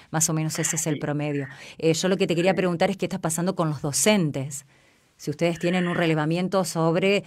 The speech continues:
Speaker 1: eh, qué pasa si hay mucho positivo en, en los docentes.
Speaker 2: Sí, en verdad nosotros estamos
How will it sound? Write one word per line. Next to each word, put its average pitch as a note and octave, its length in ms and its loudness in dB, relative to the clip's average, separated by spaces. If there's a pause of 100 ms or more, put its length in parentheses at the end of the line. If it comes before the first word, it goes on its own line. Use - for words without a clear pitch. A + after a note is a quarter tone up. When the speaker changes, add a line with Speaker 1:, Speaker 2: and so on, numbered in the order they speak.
(200)
Speaker 1:
eh, D3+ 260 -2
qué E3 320 4 (100)
pasa E3 360 4
si - 180 0
hay E3 120 6
mucho E3+ 380 0
positivo E3+ 560 0
en, D3 440 -4
en D3+ 120 -6
los C3+ 120 -6
docentes. D3 640 -4 (1500)
Speaker 2:
Sí, G#2+ 220 0
en G#2+ 140 4
verdad A#2 240 4
nosotros A2+ 280 2
estamos A#2 320 2